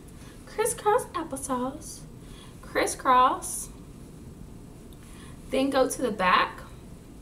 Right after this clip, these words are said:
And what I'll do is I tie it one time.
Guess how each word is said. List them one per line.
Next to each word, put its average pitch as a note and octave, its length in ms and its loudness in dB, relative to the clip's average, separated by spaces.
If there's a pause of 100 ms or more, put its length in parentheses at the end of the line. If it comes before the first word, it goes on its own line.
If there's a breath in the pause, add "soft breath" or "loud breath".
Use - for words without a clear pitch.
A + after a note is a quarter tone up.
(3750 loud breath)
And A#3 220 4
what A#3+ 100 0
I'll A#3 160 0
do A#3+ 160 0
is C#4 140 2
I G3+ 80 4
tie A3+ 320 4
it C#4+ 120 2
one A3+ 300 0
time. B3 540 -2